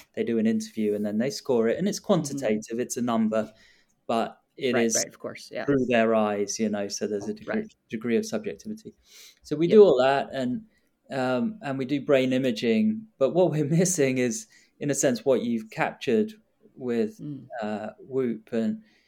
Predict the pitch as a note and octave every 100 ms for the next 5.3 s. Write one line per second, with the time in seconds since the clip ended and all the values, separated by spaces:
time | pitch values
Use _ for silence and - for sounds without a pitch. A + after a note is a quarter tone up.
0 | _ _ C3 A#2 - D3+ D#3 F#3+ E3+ E3
1 | E3 D#3 D3+ B2+ - C3+ C#3 - A#2+ A#2
2 | A2+ A2+ - B2 A2+ A2+ A2 - - C3+
3 | C3 A#2+ A2+ A2 G#2+ _ _ _ - C3+
4 | B2 - - A2 A#2 A#2 B2+ A#2 - G#2
5 | G#2 G#2